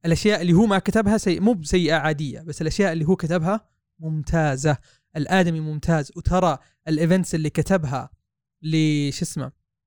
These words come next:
آه، الفاليانت، العالم Valiant، ممتازة، ممتازة. فإذا ودك، يعني، ودك، يعني،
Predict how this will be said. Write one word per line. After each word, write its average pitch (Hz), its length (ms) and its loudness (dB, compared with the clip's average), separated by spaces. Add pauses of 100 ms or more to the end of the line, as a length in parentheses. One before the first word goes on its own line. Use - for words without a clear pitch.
(460)
آه، 139 680 -2
الفاليانت، 147 1120 -2 (360)
العالم 151 320 -2
Valiant، 175 440 0 (600)
ممتازة، 156 560 -2 (340)
ممتازة. 160 500 -2 (100)
فإذا 151 920 -2
ودك، 196 320 0
يعني، 160 200 -2
ودك، 165 380 -4
يعني، 139 280 -6